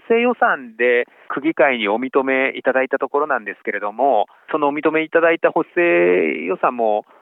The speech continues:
はるかにもう超えてしまってですね、今現在、あの、危機管理部の中で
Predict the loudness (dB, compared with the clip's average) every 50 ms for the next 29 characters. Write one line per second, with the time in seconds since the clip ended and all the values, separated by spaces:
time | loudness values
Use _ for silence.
0 | _ -10 -6 -2 -2 -2 2 2 0 0 0 -2 -4 -4 -6 -8 -10 _ _ -20
1 | -8 -4 0 0 0 0 0 -2 -4 -6 _ -2 0 0 0 -2 -4 _ 0 0
2 | 0 -2 -4 -8 -4 -2 -2 -4 -2 _ -2 -2 -2 -2 -10 _ -10 -8 -8 -8
3 | -10 -14 _ _ _ _ _ _ -8 -2 -2 0 0 0 -2 -2 -4 -2 0 0
4 | 0 0 -2 -4 -8 -10 -12 -14 -20 -20 -20 -20 -20 -14 -8 -8 -6 -6 -8 -10
5 | -12 -14 -14 -10 -2 -2 -2 -2 -2 -8 -8 -8 -8 -10 -6 -6 -6 -2 -2 -2
6 | -2 -2 -2 -4 -4 -4 -4